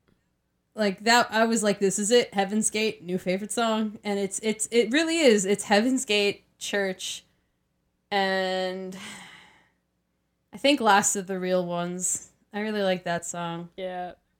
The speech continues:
Speaker 2: I remember the day that Fall Out Boy first announced their comeback. Like, <laughs> I, I remember
Speaker 1: Yep.
Speaker 2: bringing you into my room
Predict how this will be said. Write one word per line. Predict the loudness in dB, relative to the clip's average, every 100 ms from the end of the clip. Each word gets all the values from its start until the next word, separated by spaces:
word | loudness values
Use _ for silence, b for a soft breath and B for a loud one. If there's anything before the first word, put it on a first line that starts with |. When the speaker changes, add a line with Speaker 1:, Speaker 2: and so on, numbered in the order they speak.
| _ _ _ _ _ _ _ _ 2
Speaker 2:
I | 4 4
remember | 2 -2 -2 -4 -2 0 0 0 -4 _ _ _ _ _ _ _ _ _ _ _
the | -4 -4 -4
day | 4 6 6 2 -2
that | -2 -4 -4 -2
Fall | 0 2
Out | 0 -2
Boy | -8 -6 -6 -6 _
first | -6 -6 -8 -10
announced | -8 -6 -6 -8 -12
their | -10
comeback. | -10 -14 -14 -6 -2 -2 -4 _ _ _ _ _ -10
Like, | -4 -4 -6
<laughs> | -10
I, | -10 -10 _ _ _ _ 2
I |
remember | 4 4 2 0 2 2
Speaker 1:
Yep. | 0 _ _ _ _ _ _ -20
Speaker 2:
bringing | -14 -4 -2 0 0 -2
you | -2 -2 -2
into | -4 -6
my | -4 -2
room | -2 -4 -6 -6 -6 -10